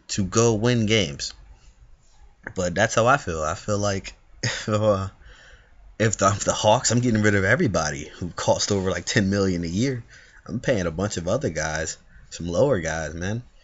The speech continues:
But, uh, back to the question of Paul Millsap, where he will go. I hear a lot about the Nuggets. I hear a lot of talk about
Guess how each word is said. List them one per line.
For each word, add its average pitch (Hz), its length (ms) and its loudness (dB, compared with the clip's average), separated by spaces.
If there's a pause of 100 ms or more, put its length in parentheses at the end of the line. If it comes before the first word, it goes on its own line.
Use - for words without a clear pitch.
(680)
But, 98 160 0
uh, 98 240 4
back 104 260 0
to 117 60 -6
the 110 80 -6
question 90 320 -4
of 82 100 -10
Paul 87 220 -4
Millsap, 82 420 -6
where 85 180 -6
he 92 160 -6
will 80 180 -8
go. 90 500 0 (1400)
I 95 100 -2
hear 170 220 0
a 156 40 0
lot 143 240 0
about 147 280 -4
the 90 60 -2
Nuggets. 95 800 0 (240)
I 95 100 -6
hear 117 180 -2
a 85 80 -2
lot 123 380 -2
of 131 80 -6
talk 131 340 -2
about 85 440 -4